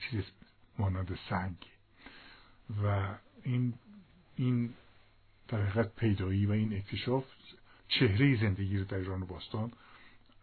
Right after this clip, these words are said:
دگرگون کرد و رو به زیباتر برد. اون وقت بعداً داستان سرایان ازش یه جام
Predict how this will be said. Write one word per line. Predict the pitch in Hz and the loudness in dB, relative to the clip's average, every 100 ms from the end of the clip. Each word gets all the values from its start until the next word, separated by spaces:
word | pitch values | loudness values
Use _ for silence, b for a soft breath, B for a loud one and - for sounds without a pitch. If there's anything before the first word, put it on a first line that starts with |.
| 113 | -2
دگرگون | 104 95 95 120 | 0 0 2 0
کرد | 123 139 135 | 0 -2 0
و | 120 | -2
رو | 95 92 | 0 -2
به | 101 98 | -2 0
زیباتر | 98 98 95 - 117 | 0 0 0 -2 -2
برد. | 143 165 170 B B B - | 2 2 0 B B B -2
اون | 156 | 2
وقت | 151 | 2
بعداً | 151 127 127 143 139 - b b b b - | 4 2 4 2 2 -4 b b b b 0
داستان | 117 101 120 | 2 2 -2
سرایان | 107 117 120 147 | 0 0 0 0
ازش | 120 123 123 | -2 0 0
یه | |
جام | 107 120 113 | 0 2 2